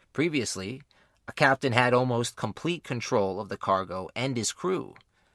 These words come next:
Now this control extended only to the open ocean. Singapore, for all its advantages, were missing a dry dock.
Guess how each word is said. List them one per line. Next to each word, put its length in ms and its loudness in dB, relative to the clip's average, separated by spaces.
Now 220 2
this 180 -2
control 480 -2
extended 600 -8
only 460 -4
to 100 -8
the 120 -6
open 280 -4
ocean. 420 -8
Singapore, 640 4
for 200 0
all 260 10
its 160 2
advantages, 720 0
were 120 0
missing 400 0
a 40 -4
dry 360 6
dock. 420 -4